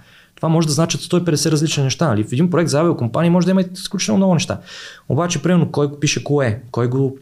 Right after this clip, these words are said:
кой ги обучава хората, които го използват, кой го тества това нещо, кой отива и го инсталира, кой го измисля, кой чертае на дъската. Аз тогава правих, бях,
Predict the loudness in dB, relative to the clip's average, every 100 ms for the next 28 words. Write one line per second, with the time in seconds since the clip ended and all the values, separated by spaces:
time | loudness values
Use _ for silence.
0 | -4 -2 0 -2 -2 -2 -2 -2 -4 -4
1 | -2 -2 -2 -2 -2 -4 -4 -2 0 0
2 | -2 -4 -4 -4 -4 -2 0 0 -2 -6
3 | -2 0 0 0 0 0 2 0 0 2
4 | 2 -2 -6 -6 0 2 2 2 2 2
5 | 0 0 2 0 0 -2 0 0 2 0
6 | -2 -2 -4 -6 -16 -20 -6 -4 -2 -2
7 | -2 -2 -4 -6 -12 -20 _ -14 -6 -2
8 | -2 -2